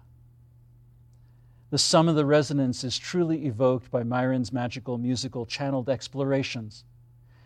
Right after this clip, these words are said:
with our full participation through an ever-deepening listening into mystic union.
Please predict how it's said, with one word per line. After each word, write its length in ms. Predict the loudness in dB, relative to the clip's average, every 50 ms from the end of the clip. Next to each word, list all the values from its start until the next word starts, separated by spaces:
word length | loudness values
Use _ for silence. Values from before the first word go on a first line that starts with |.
| -20 -16 -4 0
with 120 | 2 6
our 140 | 6 6 6
full 420 | 4 0 -4 0 2 2 2 2 0
participation 960 | -2 -6 -10 -8 -6 -6 -6 -6 -4 -2 -2 -2 -2 -4 -6 -8 -8 -10 -12 -14 -20 -20 -20 -10
through 140 | -2 0 2
an 140 | 2 2 2
ever-deepening 960 | 2 2 2 2 2 -2 -4 -4 -4 -6 -6 -6 -6 -6 -6 -6 -4 -6 -4 -4
listening 480 | -4 -4 -4 -4 -6 -4 -4 -4 -4
into 380 | -4 -6 -6 -6 -6 -8 -6 -6
mystic 420 | -4 -4 -4 -6 -8 -8 -10 -14 -12 -10
union. 460 | -6 -4 -4 -2 -4 -4 -6 -10 -14